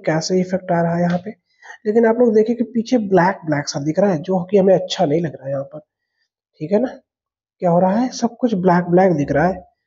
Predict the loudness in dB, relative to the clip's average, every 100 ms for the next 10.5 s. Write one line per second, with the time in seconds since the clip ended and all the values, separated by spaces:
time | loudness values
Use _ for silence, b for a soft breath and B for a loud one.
0 | _ _ -10 -8 -8 -2 2 2 2 4
1 | 4 4 2 0 -4 -8 _ _ _ -8
2 | -2 2 2 0 2 2 4 4 2 2
3 | 0 2 2 4 4 2 -2 -2 -4 -2
4 | -2 -2 -4 -8 -16 _ _ _ _ _
5 | _ _ _ _ _ _ _ _ _ _
6 | _ _ _ _ _ _ _ -10 -2 0
7 | 2 0 0 -4 -8 -6 -8 -4 -2 -2
8 | -2 -2 -2 -2 -2 -2 -4 -8 -10 _
9 | -18 -12 -8 -6 -8 -12 _ _ _ _
10 | _ -10 -6 -2 -4